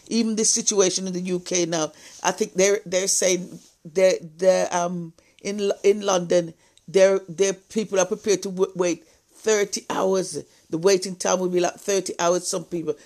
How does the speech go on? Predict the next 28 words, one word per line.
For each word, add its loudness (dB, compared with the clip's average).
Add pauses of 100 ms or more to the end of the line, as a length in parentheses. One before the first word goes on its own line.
sometimes -6
five 2
hours, -2
sometimes -4
more, -2 (180)
to -8
just -2
pay 2
their 4
last 0 (160)
respects -2
to -6
the 2
Queen -4 (280)
because 4
of 0
the 4
years 4
that -4
they 4
felt 2
that -2
the, -8 (520)
she 0
was 0
of 2
service. 0 (1040)
And 4